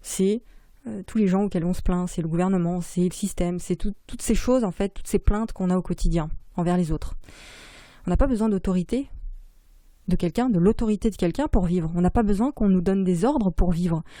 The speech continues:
On n'a pas besoin de nous dire, « Tu commences à telle heure et tu finis à que-, à telle heure » pour vivre.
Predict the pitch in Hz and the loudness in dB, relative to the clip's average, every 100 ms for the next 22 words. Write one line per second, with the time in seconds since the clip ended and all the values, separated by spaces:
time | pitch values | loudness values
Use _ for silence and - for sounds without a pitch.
0 | - 196 180 233 233 220 262 240 190 180 | -4 0 2 2 2 2 2 2 2 0
1 | 196 247 - - 190 202 - 180 208 196 | 0 0 -2 -2 0 0 -2 -4 2 4
2 | 226 208 202 - 202 185 - 170 180 - | 2 0 -6 -2 0 2 0 0 0 0
3 | 196 - - - 165 190 175 | 0 0 0 0 0 0 -2